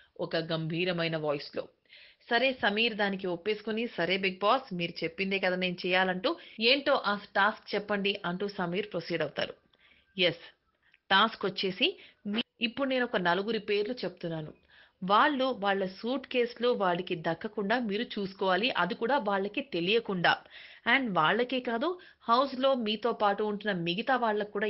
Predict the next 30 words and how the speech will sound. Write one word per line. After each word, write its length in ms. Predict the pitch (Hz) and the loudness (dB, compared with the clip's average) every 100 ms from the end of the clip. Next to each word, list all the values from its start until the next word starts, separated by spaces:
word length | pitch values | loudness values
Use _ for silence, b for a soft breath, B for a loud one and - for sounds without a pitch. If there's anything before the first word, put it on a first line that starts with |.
| 190 | 0
ఎవ్వరికీ 520 | 170 170 202 208 220 220 - | -2 -2 -4 -4 -4 -6 -4
ఈ 100 | 190 190 | -6 -6
సీక్రెట్ 480 | - 226 - 220 208 | -8 -8 -6 -8 0
టాస్క్ 340 | 175 175 - | 0 0 -6
గురించి 300 | 180 170 165 240 | -6 -6 -6 -4
తెలియకూడదు. 600 | 165 165 160 175 170 92 - _ B B B B B | -2 -2 -4 -4 -6 -8 -10 _ B B B B B
ఒకవేళ 440 | - 262 311 302 294 | 0 2 4 4 4
మీరు 220 | 269 254 226 | 4 4 2
ఆ 60 | 220 | 2
టాస్క్ 380 | 180 185 185 185 | 0 0 -4 -4
గనక 280 | 180 175 175 | -2 -2 -2
ఎవరితో 320 | 175 175 - 170 | 0 0 0 -2
అయినా 200 | 170 170 | -2 -2
షేర్ 280 | - 240 254 | 2 2 2
చేసుకుంటే 480 | 247 - 226 214 320 - B B 226 | -4 -4 -4 0 0 0 B B -2
మీరు 240 | 254 240 - | 0 0 0
ఎలిమినేట్ 420 | 185 190 190 185 | 0 0 -2 0
అయ్యే 160 | 170 170 | 0 -2
ఛాన్స్ 320 | - 190 262 240 | 0 0 0 -4
ఉంటుందంటూ 440 | 208 202 190 240 220 | -6 -4 -2 -2 0
బిగ్ 240 | 180 170 | -2 0
బాస్ 200 | 185 208 180 | 0 0 -2
వార్నింగ్ 400 | 165 165 190 180 | -2 0 -2 -4
ఇస్తారు. 320 | - 160 - - _ B B B B | -2 0 0 -4 _ B B B B
ఇంకేముంది, 440 | 202 233 226 247 247 | 0 2 2 0 0
సరే 280 | 175 180 214 | 2 4 4
అంటూ 260 | 214 208 247 | 2 0 0
బయటకు 360 | 220 165 175 180 | 2 0 0 -4
వస్తారు 320 | 175 180 175 | -2 -2 -2
సమీర్. 360 | 180 175 269 | -2 2 2